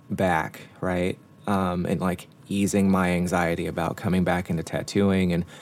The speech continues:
also, like, what it means. Like, I have a child, right, of quitting a sure thing and jumping off a cliff and going into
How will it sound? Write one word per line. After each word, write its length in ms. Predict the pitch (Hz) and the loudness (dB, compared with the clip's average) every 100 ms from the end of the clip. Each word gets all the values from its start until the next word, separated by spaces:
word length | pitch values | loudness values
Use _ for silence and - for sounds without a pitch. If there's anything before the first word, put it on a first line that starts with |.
| - - | -10 0
also, 260 | 113 117 | 0 2
like, 240 | 87 85 98 | 0 0 2
what 140 | 101 | 2
it 100 | 101 | 4
means. 340 | 104 101 90 | 4 4 4
Like, 200 | 87 85 | 0 -2
I 40 | 92 | -2
have 120 | 92 | 0
a 100 | 90 - - - | -2 -6 -20 -10
child, 480 | - 98 95 78 - | -2 2 2 0 -2
right, 320 | - 85 90 - | -2 0 -2 0
of 260 | 87 87 - - - - - - | -2 -2 -8 -20 -20 -20 -20 -6
quitting 520 | - 98 92 92 85 - - | 2 4 4 2 0 -4 -6
a 60 | |
sure 280 | 90 - 107 | -2 2 2
thing 380 | 98 85 82 104 - - - - - | 2 -2 -2 -4 -10 -20 -20 -14 -2
and 500 | 92 87 87 87 85 | 0 2 2 0 -2
jumping 360 | - 101 104 95 | 0 0 2 0
off 200 | 90 90 | 0 -4
a 40 | |
cliff 400 | - 98 95 - | -4 0 0 0
and 140 | 90 90 | -2 0
going 320 | 95 92 87 | 2 2 0
into 400 | 90 87 87 | 0 0 0